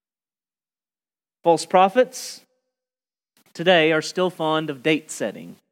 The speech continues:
To their credit, frequently the date setting does have reference to judgment,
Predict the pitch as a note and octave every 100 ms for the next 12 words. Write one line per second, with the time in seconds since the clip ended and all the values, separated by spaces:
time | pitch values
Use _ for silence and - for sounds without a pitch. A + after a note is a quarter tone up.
0 | _ _ _ _ _ _ _ _ _ _
1 | _ _ _ _ _ _ _ _ _ _
2 | _ - _ _ _ _ _ _ _ _
3 | - C#4+ G#3+ - G3+ D#3+ G#3 A3 - _
4 | _ _ _ _ _ _ _ _ - A#3+
5 | A3+ E3+ C#3+ D3+ E3 D3+ E3 E3+ - -
6 | A#2+ B2+ C#3+ B2+ _ _ _ _ _ G3+
7 | G3+ F#3 D#3+ D#3 C#3+ - C3 C#3+ - C3
8 | A2+ - - C3+ B2 - D3+ C3 A2+ C#3+
9 | -